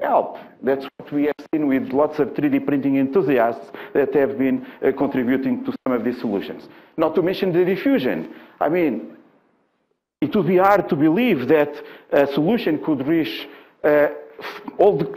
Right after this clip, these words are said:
countries of the globe. Well, we don't necessarily reach all the countries, but we know that we have users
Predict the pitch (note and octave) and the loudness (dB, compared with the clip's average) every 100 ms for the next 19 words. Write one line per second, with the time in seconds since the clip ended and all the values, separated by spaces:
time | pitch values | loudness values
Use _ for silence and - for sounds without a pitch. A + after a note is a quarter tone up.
0 | - G3 - D#3 C#3+ - - D3+ C3+ D3 | -2 0 2 2 2 2 2 2 2 2
1 | B3 F#3+ G#2+ B2 F3+ G3 G#3 - - - | 4 4 2 2 4 4 4 -2 -14 -16
2 | A2+ - - C#3+ D#3 E3+ D#3+ F3 F3 D3+ | -16 -12 -4 0 2 0 2 2 2 -4
3 | D#3+ D#3+ D3+ D#3 E3 - D#3+ C#3 C3 A#3 | 0 2 2 0 0 0 0 0 0 -2
4 | G#3+ D#3+ C3+ C#3 D#3 D3+ D3 D3+ D3 C#3+ | 0 -2 -2 0 0 0 0 2 2 0
5 | C3+ C#3+ C#3 C3+ D3+ C3+ | 0 0 0 0 0 -2